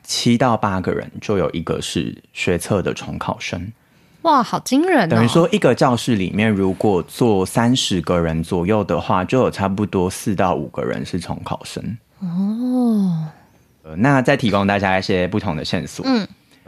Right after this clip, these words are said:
Speaker 1: 今年的指考，每一科的六十分以下的人的比率，大家可能会蛮好奇，因为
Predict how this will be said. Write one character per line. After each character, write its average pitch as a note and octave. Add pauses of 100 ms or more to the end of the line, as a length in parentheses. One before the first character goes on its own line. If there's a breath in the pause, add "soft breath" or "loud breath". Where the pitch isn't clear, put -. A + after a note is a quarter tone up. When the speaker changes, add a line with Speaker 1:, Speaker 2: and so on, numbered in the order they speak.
(140)
Speaker 1:
今 G3+
年 F2+
的 D#2+
指 F2+
考， - (960)
每 G#2
一 C#3+
科 A2 (100)
的 F#2 (160)
六 D3
十 F#2
分 G2
以 F#2
下 F2+
的 D#2+
人 -
的 B1+
比 D2+
率， - (120)
大 G2+
家 G#2
可 G#2+
能 D#2+
会 F#2+
蛮 E2+
好 E2
奇， -
因 A#2+
为 C#3+